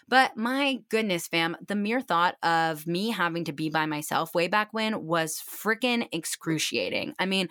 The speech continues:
talk about a joy sucker. When I was by myself, I'd have to either be listening to something or be on the phone with someone, really just anything <laughs> to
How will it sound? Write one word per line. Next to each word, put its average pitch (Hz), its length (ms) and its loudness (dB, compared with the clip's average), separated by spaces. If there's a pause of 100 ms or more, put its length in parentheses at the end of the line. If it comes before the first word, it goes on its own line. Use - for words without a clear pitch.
(300)
talk 277 260 6
about 214 180 4
a 165 80 0
joy 175 200 2
sucker. - 460 -6 (320)
When 220 140 4
I 226 140 6
was 277 240 0
by 190 240 2
myself, 185 560 0 (140)
I'd 170 420 2 (220)
have 165 260 -2
to - 160 -8
either 165 380 4
be 156 220 0
listening 247 440 2
to 233 100 -2
something 214 460 0
or 165 160 0
be 185 180 -2
on 170 120 2
the 156 60 0
phone 226 240 0
with 233 100 0
someone, 214 400 0 (300)
really 370 200 4
just 277 300 0
anything 262 720 2
<laughs> - 60 -16
to 208 480 4